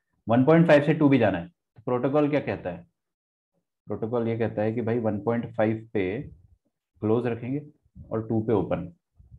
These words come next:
ठीक है। तो वन पॉइंट फ़ाइव से टू के बीच में अभी mod कैसे खुलेगा? positive या negative? positive खुलेगा definitely, तो mod बन जाएगा टू एक्स माइनस थ्री, और ये तो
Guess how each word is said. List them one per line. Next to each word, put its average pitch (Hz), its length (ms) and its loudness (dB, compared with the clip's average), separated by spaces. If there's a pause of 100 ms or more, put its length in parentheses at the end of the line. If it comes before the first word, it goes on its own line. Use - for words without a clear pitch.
(300)
ठीक 120 160 -2
है। 123 60 -4 (1000)
तो 117 80 4
वन 117 220 4
पॉइंट 139 220 6
फ़ाइव 120 180 2
से 139 100 0
टू 127 160 0
के 135 120 2
बीच 120 200 -2
में 143 80 6
अभी 143 160 6
mod 139 260 6
कैसे 151 200 0
खुलेगा? 151 280 0
positive 131 420 -2
या 143 80 2
negative? 135 320 -4 (1160)
positive 131 380 0
खुलेगा 98 260 -6
definitely, 107 480 -4 (440)
तो 113 60 -6
mod 113 240 2
बन 113 120 0
जाएगा 123 180 0
टू 117 140 -4
एक्स 113 180 -4
माइनस 120 200 -8
थ्री, - 160 -2
और 135 120 4
ये 123 240 6
तो 165 360 -2